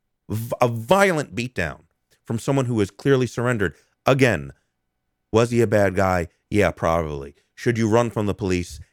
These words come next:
Never, ever, ever. But this is not a part of the criminal justice system. A mass beatdown by the police is not something that is part of the system.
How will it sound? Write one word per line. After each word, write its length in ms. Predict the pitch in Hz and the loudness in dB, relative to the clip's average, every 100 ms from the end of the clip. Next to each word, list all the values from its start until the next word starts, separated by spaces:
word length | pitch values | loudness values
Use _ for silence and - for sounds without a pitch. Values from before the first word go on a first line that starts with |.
| - | -10
Never, 460 | 92 92 90 87 - - | -2 0 2 0 -2 -2
ever, 360 | 87 82 - - | 0 -2 -4 -2
ever. 400 | 95 78 71 - _ _ _ _ _ _ _ _ _ _ _ | 0 0 -6 -12 _ _ _ _ _ _ _ _ _ _ _
But 160 | 113 - | -2 2
this 200 | 123 - | 0 0
is 100 | 110 | -2
not 240 | 113 110 | 2 2
a 60 | 98 | 2
part 320 | - 131 101 | 0 0 0
of 60 | 87 | -2
the 60 | |
criminal 360 | - 113 98 87 | -6 -6 -4 -4
justice 380 | 92 90 - - | -4 -4 -6 -12
system. 440 | 87 - 92 - _ _ _ _ _ _ _ _ _ _ _ _ _ _ _ _ _ | -12 -12 -16 -16 _ _ _ _ _ _ _ _ _ _ _ _ _ _ _ _ _
A 100 | 110 | 2
mass 380 | 104 107 117 113 | 4 4 4 0
beatdown 720 | 95 117 139 110 101 80 71 67 _ _ | -4 -2 -2 0 0 0 -6 -14 _ _
by 140 | 95 | 0
the 100 | 101 | 0
police 480 | 92 113 113 90 - _ - | -2 -2 -2 -4 -10 _ -8
is 220 | - 107 | 0 2
not 300 | 107 113 - | 2 0 0
something 500 | - 127 - 95 78 - - | -4 -4 -2 -4 -4 -12 -4
that 100 | 95 | -2
is 100 | 92 | -2
part 240 | - 117 104 | -2 0 0
of 100 | 82 | -2
the 60 | |
system. 540 | 82 - - - 69 | -8 -6 -6 -6 -8